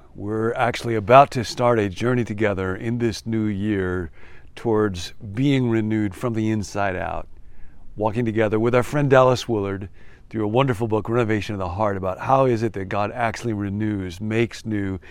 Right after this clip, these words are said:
changes us from within, our will and our thoughts and our feelings, and then our bodies and our habits and our relationships. And that's gonna be fabulous, but it's gotta wait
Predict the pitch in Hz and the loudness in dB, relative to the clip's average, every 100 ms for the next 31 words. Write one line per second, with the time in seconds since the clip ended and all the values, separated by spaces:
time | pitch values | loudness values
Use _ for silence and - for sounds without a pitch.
0 | - - - 139 147 123 101 101 92 90 | -20 -14 -4 2 4 4 0 -2 -6 -6
1 | - - - - - 120 113 104 - 127 | -10 -14 -18 -20 -6 -2 0 0 0 2
2 | 120 98 90 90 90 120 123 98 85 82 | 2 2 -2 -4 0 2 4 2 0 -6
3 | 82 - - - 92 - 131 131 95 95 | -10 -14 -14 -8 -8 -4 2 4 4 -2
4 | - 92 85 - 123 131 107 82 78 76 | -10 -10 -10 -6 0 0 0 -2 -8 -8
5 | 95 95 95 87 101 104 104 90 92 92 | -6 -4 -4 -2 0 2 0 -4 -6 -4
6 | 113 101 - 92 92 92 101 - - - | -4 -4 -6 -6 -4 -4 -4 -8 -10 -8
7 | - - - - - 139 - 190 165 - | -8 -10 -12 -12 6 8 10 8 6 8
8 | 180 151 120 - 151 151 202 185 190 160 | 8 8 6 6 6 10 10 12 10 8